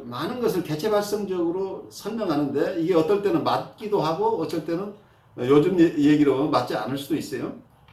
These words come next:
어, 프로이드의, 어, 글을 읽어보면, 어, 우리의 성 발달 이론을 설명을 하면서, 어,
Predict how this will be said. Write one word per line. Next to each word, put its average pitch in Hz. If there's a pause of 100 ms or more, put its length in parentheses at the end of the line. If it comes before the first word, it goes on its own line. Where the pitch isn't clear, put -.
(420)
어, -
프로이드의, 196
어, 131 (340)
글을 165
읽어보면, 147
어, 117 (1900)
우리의 190
성 262
발달 196
이론을 175
설명을 175
하면서, 143 (1900)
어, 131